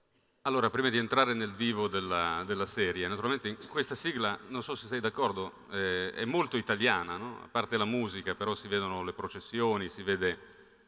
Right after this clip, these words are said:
questo, questo fenomeno abbastanza inspiegabile che racconti nella serie T V, cioè una Madonna che incomincia a piangere sangue e che viene ritrovata nel covo di un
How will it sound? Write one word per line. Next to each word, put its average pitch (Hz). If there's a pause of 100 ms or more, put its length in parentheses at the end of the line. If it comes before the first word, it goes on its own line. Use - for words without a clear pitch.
(440)
questo, -
questo - (1040)
fenomeno 95
abbastanza 101
inspiegabile 101 (1040)
che 131
racconti 107
nella 104
serie 95
T 90
V, 80
cioè 101 (200)
una 113
Madonna 107
che 104
incomincia 104
a 98
piangere 98
sangue 98
e 127
che 135
viene 113
ritrovata 107
nel 95
covo 92
di 90
un 85